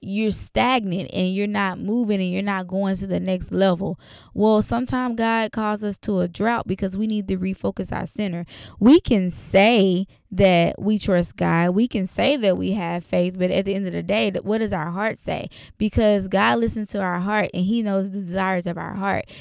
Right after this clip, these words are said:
So if we never put our heart into what we say we're, what we say, and we never back our, uh, minds up with our hearts, then it's not really, we're not really being true to God. So are we really being appreciative?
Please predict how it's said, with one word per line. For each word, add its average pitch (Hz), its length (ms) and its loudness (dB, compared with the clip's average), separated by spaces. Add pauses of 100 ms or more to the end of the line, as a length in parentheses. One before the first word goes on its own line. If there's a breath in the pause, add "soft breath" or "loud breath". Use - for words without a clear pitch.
So 214 280 2
if 196 160 2
we 226 260 0
never 240 340 0
put 220 180 -2
our 190 200 -4
heart 202 420 0
into 185 920 -2 (800 soft breath)
what 214 260 4
we 220 100 0
say 220 300 2
we're, 202 260 2 (140)
what 208 260 2
we 220 140 0
say, 202 520 4
and 202 160 0
we 214 120 0
never 208 320 0
back 208 420 0
our, 185 400 0
uh, 180 260 0
minds 214 400 0
up 196 120 0
with 190 180 -4
our 190 180 -4
hearts, 202 440 -2
then 185 360 -2 (840 loud breath)
it's 220 180 4
not 214 340 -2
really, 208 280 0
we're 226 120 0
not 220 220 2
really 220 200 2
being 196 280 0
true 208 220 -4
to 185 80 0
God. 190 500 2
So 180 460 6 (800 soft breath)
are 214 160 6
we 240 140 2
really 208 280 0
being 190 280 0
appreciative? 190 720 0